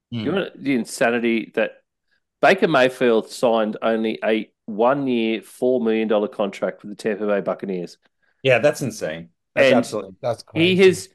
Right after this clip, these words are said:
Speaker 1: he's completed sixty-four point four percent of his passes this season for three thousand nine hundred and seven yards and twenty-eight touchdowns. Those last two stats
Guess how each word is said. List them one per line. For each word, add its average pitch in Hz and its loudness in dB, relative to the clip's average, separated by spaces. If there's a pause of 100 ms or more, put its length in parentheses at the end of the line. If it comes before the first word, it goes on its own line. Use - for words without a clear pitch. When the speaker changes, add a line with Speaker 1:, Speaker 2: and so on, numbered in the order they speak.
(320)
Speaker 1:
he's 185 0
completed 175 0
sixty-four 180 -2
point 151 0
four 151 2
percent 143 -4
of 131 -2
his 127 -4
passes 123 0
this 120 -2
season 107 -4 (420)
for 120 -6
three 165 0
thousand 147 0
nine 131 2
hundred 127 0
and 113 -8
seven 117 -2
yards 104 0
and 113 -8
twenty-eight 139 -4
touchdowns. 92 -8 (420)
Those 151 2
last 147 4
two 151 2
stats 120 0